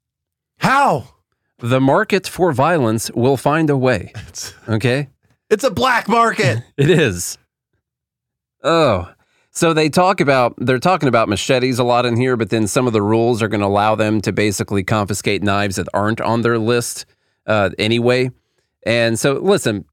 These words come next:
Speaker 2: I know this is ridiculous, but it's not that ridiculous because this is a country
Speaker 1: And
Speaker 2: that
Speaker 1: it's,
Speaker 2: exists.
Speaker 1: and it's happening.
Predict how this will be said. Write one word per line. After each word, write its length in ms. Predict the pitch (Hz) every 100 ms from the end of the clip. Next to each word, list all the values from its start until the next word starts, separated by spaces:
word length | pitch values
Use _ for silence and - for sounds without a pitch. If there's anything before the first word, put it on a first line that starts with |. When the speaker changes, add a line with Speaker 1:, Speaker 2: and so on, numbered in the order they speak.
| _ -
Speaker 2:
I 100 | 151
know 160 | 160
this 180 | 160 147
is 140 | 135 101
ridiculous, 680 | 113 180 - 107 107 - -
but 140 | 160
it's 120 | 208 226
not 180 | 247 240
that 200 | 262 190
ridiculous 520 | 208 240 202 202 185
because 340 | 190 196 165
this 180 | 185 196
is 120 | 175
a 100 | 196
country 540 | 196 208 - 139 147 139 _ _ -
Speaker 1:
And 80 | 110
Speaker 2:
that 60 |
Speaker 1:
it's, 80 | 123
Speaker 2:
exists. 480 | 156 139 185 156 -
Speaker 1:
and 100 | 107
it's 120 | 131 127
happening. 400 | 101 - 80